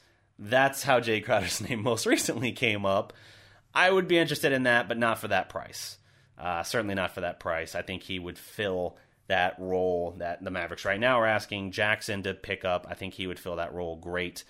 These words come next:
He's been very up and down in his career. We drafted him, uh, very eh. Then he was part of the deal to the Celtics that got us Rondo. Eh. It was great for Boston for a while.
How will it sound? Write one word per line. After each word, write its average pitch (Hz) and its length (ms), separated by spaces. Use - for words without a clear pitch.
He's 131 220
been 139 200
very 123 280
up 113 100
and 104 80
down 92 180
in 90 60
his 85 120
career. 85 340
We 104 160
drafted 104 440
him, 98 260
uh, 85 460
very 110 680
eh. 104 220
Then 95 160
he 95 80
was 92 100
part 95 280
of 87 100
the 92 80
deal 92 440
to 92 180
the 82 80
Celtics 110 560
that 87 240
got 90 240
us 87 180
Rondo. 139 640
Eh. 143 380
It 147 60
was 95 160
great 123 400
for 123 80
Boston 110 480
for 104 160
a 95 80
while. 92 560